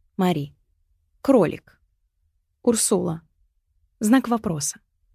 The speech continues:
Урсула. Не знала, что ты питаешь такой вид слабости к животным.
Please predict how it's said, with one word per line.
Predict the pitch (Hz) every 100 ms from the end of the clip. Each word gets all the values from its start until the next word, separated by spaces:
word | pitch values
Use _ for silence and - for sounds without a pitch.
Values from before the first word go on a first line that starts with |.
| _ _ _ _ _
Урсула. | 208 190 - 160 147 147 _ _ _ _ -
Не | 254
знала, | 185 165 175 285
что | - 294
ты | 311
питаешь | 302 285 269 254 -
такой | - 220 - - 196
вид | 147 151 151
слабости | - 180 269 254 - -
к | 220
животным. | 214 247 247 214 160 147 139